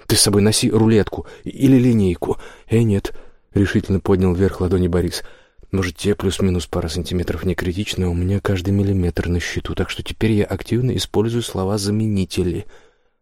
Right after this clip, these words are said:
«Слушай, откуда она вообще взялась на стоянке, эта цыганка?» сморщил лоб Ямпольский.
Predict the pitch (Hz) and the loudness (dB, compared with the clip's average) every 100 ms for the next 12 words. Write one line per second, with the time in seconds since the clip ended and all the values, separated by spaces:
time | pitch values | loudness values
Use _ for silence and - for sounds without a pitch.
0 | _ _ - - - - - 92 - 113 | _ _ -12 -6 -4 -4 -6 -6 -4 -2
1 | 113 113 113 - 98 87 90 80 87 - | 0 0 -2 -2 -2 0 -2 -2 -4 -4
2 | 90 90 90 78 - - - - 95 90 | -2 -2 -2 -4 -8 -8 -6 -4 -2 -2
3 | 78 76 - - - _ _ _ _ - | -4 -8 -10 -12 -16 _ _ _ _ -2
4 | 98 90 - 98 90 85 92 87 87 85 | 0 0 -2 -2 -2 -4 -4 -4 -4 -8
5 | - 90 | -10 -14